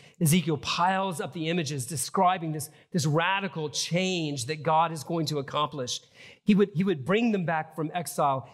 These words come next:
He would, he would cleanse them from impurity. But most importantly, says Ezekiel, he would change their nature. And in changing their nature, he would reconcile them to himself.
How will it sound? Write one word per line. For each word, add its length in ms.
He 120
would, 160
he 80
would 160
cleanse 440
them 200
from 260
impurity. 640
But 140
most 420
importantly, 580
says 220
Ezekiel, 680
he 120
would 180
change 800
their 220
nature. 640
And 120
in 80
changing 420
their 140
nature, 500
he 60
would 300
reconcile 580
them 180
to 180
himself. 420